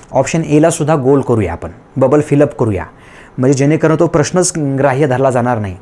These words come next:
आता तसं नसून जर तुम्ही चुकीच्या ठिकाणी दोन वर्तुळं केले किंवा बरोबर ठिकाणी कसंही करा, दोन वर्तुळ दिसले, निगेटिव्ह मार्क्स कन्सिडर केले जातील.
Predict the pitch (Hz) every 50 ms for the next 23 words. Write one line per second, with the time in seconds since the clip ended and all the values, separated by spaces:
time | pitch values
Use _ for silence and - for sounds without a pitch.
0 | - - - - - - - - - 139 - 175 160 - 165 - - 175 151 156
1 | 175 - - 165 151 151 151 - - - - - - - - - - - - -
2 | - 127 113 127 156 185 185 190 175 160 175 170 - - 143 - 165 151 180 175
3 | 165 160 147 - 151 156 156 139 139 143 147 135 135 131 131 151 151 160 151 156
4 | 160 165 170 165 202 202 185 143 139 147 151 165 160 156 160 - 160 160 160 156
5 | - 160 143 - 160 175 175 - 127 110 107 107 110 135 156 165 160 160 156 156
6 | 170 170 160 160 156 - - 170 170 170 170 170 - - - - - - _ 139
7 | 143 139 151 165 160 175 165 156 151 147 - - - 139 127 - 147 135 139 -
8 | - 127 131 127 131 120 - 120 98